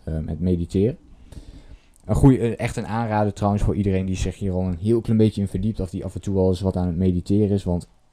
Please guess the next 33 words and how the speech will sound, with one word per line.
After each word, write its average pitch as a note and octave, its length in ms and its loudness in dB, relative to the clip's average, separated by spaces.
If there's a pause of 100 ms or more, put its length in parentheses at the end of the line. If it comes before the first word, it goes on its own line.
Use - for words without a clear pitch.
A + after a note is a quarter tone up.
ja, E2+ 200 2
er E2+ 80 2
kunnen G2 280 2
ontzettend G2 580 -2
grote G2 420 2
inzichten G2 540 -4
uit F2+ 200 -2
gaan, E2+ 280 -4
eh, E2+ 100 -2
voortkomen. F#2 600 0
Dat F2 140 -2
is, E2 180 -6
eh, E2 80 -2 (400)
bij F#2 160 2
mij G2+ 300 4
ook G#2+ 180 2
gebeurd. G2+ 520 2
Dus E2+ 160 -6
als F2 120 -8
je - 60 -14
het - 100 -12
echt F2+ 160 -10
over F#2 240 -6
die F2 120 -6
momenten F2+ 520 -2
hebt F#2+ 200 -4
van, F2 240 -2
eh, F2 100 -2 (760)
eh, E2 180 -4 (180)
die, F2+ 160 -10
zo'n G2 160 0
verlichte G#2 540 0
status. A2+ 760 -2